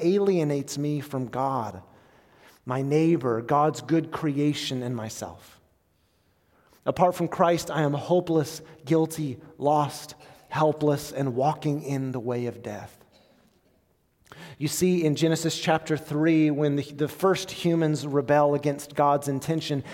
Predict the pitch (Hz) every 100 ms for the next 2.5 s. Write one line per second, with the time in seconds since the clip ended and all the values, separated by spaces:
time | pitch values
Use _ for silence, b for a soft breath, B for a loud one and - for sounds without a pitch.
0 | B B 160 160 180 208 220 202 156 165
1 | 170 160 151 151 147 131 - 135 127 127
2 | 123 120 117 113